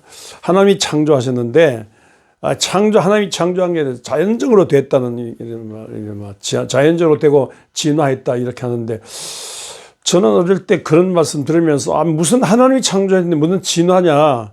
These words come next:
자연-, 자연적으로 됐냐, 이렇게 하면서도 한편으로 그, 이제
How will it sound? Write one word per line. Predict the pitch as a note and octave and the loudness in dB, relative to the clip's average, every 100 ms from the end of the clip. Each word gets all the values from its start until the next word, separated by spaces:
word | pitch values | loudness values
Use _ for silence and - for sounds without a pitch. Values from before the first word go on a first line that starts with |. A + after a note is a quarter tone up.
| _ | _
자연-, | - G3+ G3 F3+ E3+ | -8 -2 -2 -2 -2
자연적으로 | C#3+ D3+ E3+ D#3+ C3+ | 0 0 2 0 2
됐냐, | C#3 B2+ B2 A2 - - - - - - - _ | 0 0 -2 -6 -12 -20 -20 -20 -20 -20 -20 _
이렇게 | D3 D3 D3 D3 | -2 -2 2 2
하면서도 | C#3 - E3+ F#3+ F3+ E3+ E3 | 2 -2 0 2 2 0 0
한편으로 | F3 F#3+ F#3 F#3+ E3 C#3+ D#3 - _ - - - - - _ _ - | 0 0 0 4 4 4 2 -4 _ -20 -20 -20 -20 -20 _ _ -6
그, | D3 C#3 C3+ C3+ - C3 | 0 2 4 4 2 -4
이제 | B2 C3+ C3 B2+ B2+ B2+ B2+ | -2 0 0 0 0 0 -2